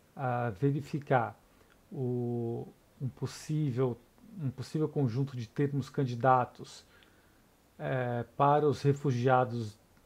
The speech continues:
venezuelanos, tá? Então, pra isso, nós vamos, vou dar de exemplo aqui esse site aqui, é Caracas Chronics, tá? Ah,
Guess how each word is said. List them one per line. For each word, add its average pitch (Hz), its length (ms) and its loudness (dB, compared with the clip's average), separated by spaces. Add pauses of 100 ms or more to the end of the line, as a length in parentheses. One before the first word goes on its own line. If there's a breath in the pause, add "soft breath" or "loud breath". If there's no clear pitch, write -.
(180)
venezuelanos, 139 1120 0 (200)
tá? 165 320 0 (1200 soft breath)
Então, 147 280 0
pra 143 220 4
isso, 139 180 2
nós 131 180 2
vamos, 143 300 -2
vou 139 200 -2
dar 135 180 0
de 131 140 2
exemplo 135 360 0
aqui 120 320 -6 (480 soft breath)
esse 139 280 0
site 135 400 -2
aqui, 156 200 -6 (560)
é 127 160 -2
Caracas 143 500 0
Chronics, - 680 -6 (480)
tá? 175 240 -2 (2250 soft breath)
Ah, 208 680 8